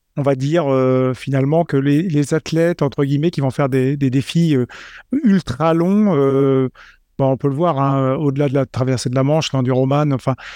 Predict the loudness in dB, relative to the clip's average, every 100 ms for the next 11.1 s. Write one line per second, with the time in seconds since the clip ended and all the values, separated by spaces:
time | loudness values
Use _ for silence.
0 | -4 -4 -2 -4 -2 -4 -4 -4 -4 -4
1 | -2 0 0 2 2 2 -2 _ _ -4
2 | -4 0 -2 0 -2 0 -2 -2 -2 0
3 | -2 -2 -2 -2 -2 -2 0 0 0 -2
4 | -2 0 2 0 0 -4 -4 -10 _ -12
5 | -4 -2 0 0 2 2 2 -2 -6 -6
6 | -2 0 2 0 0 -2 0 -2 -2 -6
7 | -4 -2 2 2 2 0 0 0 0 0
8 | -2 -2 -2 -2 0 0 0 0 0 0
9 | 0 0 2 2 2 0 0 -2 -2 -2
10 | 0 0 0 -2 0 -2 0 -2 0 0